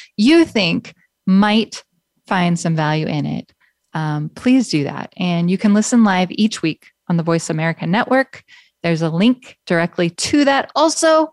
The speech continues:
on the show page of my coffee with jamie dot com website. Or after the live broadcast every Wednesday at seven A M Pacific time,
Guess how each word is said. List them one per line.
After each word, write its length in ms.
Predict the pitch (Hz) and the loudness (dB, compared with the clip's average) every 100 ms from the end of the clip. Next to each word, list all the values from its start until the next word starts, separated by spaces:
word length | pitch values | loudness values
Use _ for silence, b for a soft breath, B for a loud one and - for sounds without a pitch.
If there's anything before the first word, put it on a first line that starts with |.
| - | 0
on 140 | 247 | 2
the 60 | 254 | 2
show 220 | - 240 | 2 -2
page 400 | 240 240 240 240 - | 0 0 0 -2 -6
of 100 | 202 | -4
my 120 | 196 | -4
coffee 540 | - 180 175 185 190 | -4 -6 -4 -6 -6
with 180 | 202 - | -8 -12
jamie 500 | - - 156 156 165 | -12 -8 -6 -4 -6
dot 340 | 175 143 143 - | -6 -8 -8 -12
com 320 | - 143 143 | -12 -10 -6
website. 580 | 196 - - 247 247 - _ B B B | -8 -8 -6 -4 -4 -6 _ B B B
Or 380 | 269 277 311 _ - | 0 2 0 _ -6
after 360 | 220 214 - 185 | -4 -4 -4 -4
the 120 | 165 | -2
live 440 | 151 170 294 370 | -2 -2 -2 -2
broadcast 840 | - 156 - - - - - - - | -2 -2 -4 -8 -6 -4 -6 -8 -6
every 300 | 196 147 151 | -2 0 0
Wednesday 440 | 147 151 156 170 156 | 0 0 -2 0 -2
at 100 | - | -2
seven 260 | - 165 | -2 0
A 120 | 165 160 | 0 0
M 120 | 165 | -2
Pacific 360 | 170 214 185 | -2 -2 0
time, 300 | 196 208 277 | 0 0 0